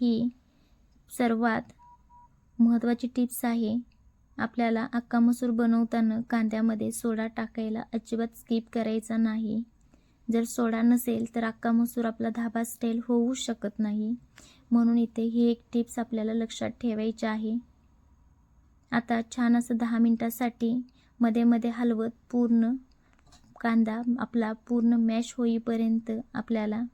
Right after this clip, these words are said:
वाफवून घ्यायचा आहे किंवा शिजवून घ्यायचा आहे. तर पहा, दहा मिनिटांनीच पाहू आता आपण. तर पहा, दहा मिनिटांनी कांदा किती छान असा सोड्यामध्ये शिजला आहे पहा,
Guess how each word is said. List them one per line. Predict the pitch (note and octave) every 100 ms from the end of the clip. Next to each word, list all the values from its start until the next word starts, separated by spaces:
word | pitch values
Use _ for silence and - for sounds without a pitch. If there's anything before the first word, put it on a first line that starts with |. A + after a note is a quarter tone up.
| _ _ _ _ _ _ _ _ _ _ - _ _ _ -
वाफवून | A3+ G#3+ A3+ A3+
घ्यायचा | A#3 A3+ G#3+ A3+
आहे | A3 A3+
किंवा | C4 C4
शिजवून | C#4 B3 A#3 G#3+
घ्यायचा | G#3 G#3+ A3 A3
आहे. | G#3+ A3 G#3+
तर | A#3
पहा, | A3+ A3 A3+ A#3 - _ A#3
दहा | A3+ A3
मिनिटांनीच | A3+ A3+ A3+ A3+ -
पाहू | A#3 A3+ A3
आता | G#3+ -
आपण. | A3 - A#3+ B3+ - - - - - - - - - - - - - - - - - - - - - -
तर | A#3+
पहा, | - B3+ B3 A3 A3
दहा | A#3 A3+
मिनिटांनी | A#3 A#3 A#3+ A3+ G#3+
कांदा | - A#3 A3 G#3+ G#3+
किती | G#3+ G#3+ A3 -
छान | A#3 A3
असा | A3+ - A3 A3 - - - - - - - - - - - - - - - G#3+
सोड्यामध्ये | G#3+ G#3 G#3 A3 G#3+ G#3
शिजला | - G#3+ G3 G#3
आहे | G#3 G#3
पहा, | - G#3 G#3